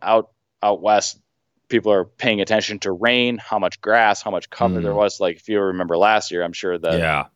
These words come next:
Speaker 1: drought conversation was kinda
Speaker 2: Yep.
Speaker 1: all over. Um, so there was lots of, lot more questions and concerns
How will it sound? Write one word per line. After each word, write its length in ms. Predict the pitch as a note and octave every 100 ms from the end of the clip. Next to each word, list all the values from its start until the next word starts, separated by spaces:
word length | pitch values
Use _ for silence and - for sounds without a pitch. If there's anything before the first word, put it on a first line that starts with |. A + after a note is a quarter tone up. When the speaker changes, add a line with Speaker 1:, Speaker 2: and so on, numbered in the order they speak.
| _ _
Speaker 1:
drought 320 | - A#2+ B2 -
conversation 680 | F#2+ F2+ E2+ - E2 - F2
was 160 | D#2+
kinda 220 | - E2+ E2
Speaker 2:
Yep. 160 | D#2+ -
Speaker 1:
all 200 | E2+ F#2+
over. 240 | F2 F2 - - - -
Um, 180 | - E2
so 260 | - G#2+ F#2+
there 180 | - G2+
was 160 | F2+
lots 380 | F#2 G2 G2 -
of, 280 | F2 D#2+ - _ _
lot 180 | A2 F#2+
more 120 | F2+
questions 640 | F2 - F#2 - F#2+ F#2 E2+
and 180 | E2 D#2+
concerns 640 | F#2 - G#2 F2+ E2